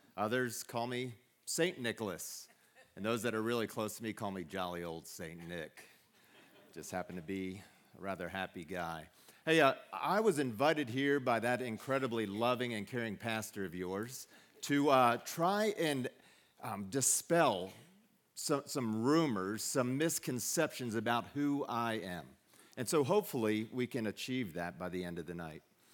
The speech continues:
Now, I want you to know that I was born in a little town called Patara. Patara. And, and I understand that you all love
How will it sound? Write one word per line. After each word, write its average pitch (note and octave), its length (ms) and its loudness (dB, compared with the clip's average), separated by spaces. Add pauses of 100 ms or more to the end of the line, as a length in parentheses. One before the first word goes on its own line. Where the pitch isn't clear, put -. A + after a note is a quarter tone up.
(180)
Now, B2+ 100 6
I C3+ 60 6
want F3+ 240 0
you D3 80 -2
to C3+ 60 0
know C#3 320 4
that G#2 260 2 (220)
I B2+ 100 4
was C3+ 160 2
born C#3 480 4
in A#2 140 0
a A2+ 40 4
little D3 300 4
town D3+ 300 -2
called A#2+ 320 -2
Patara. G#2+ 680 -4 (800)
Patara. A2+ 600 -2 (360)
And, C#3 120 4
and D3 180 2
I C#3 140 4
understand E3 480 -2
that B2 100 -2
you D#3 180 0
all A#2 160 4
love C3+ 680 0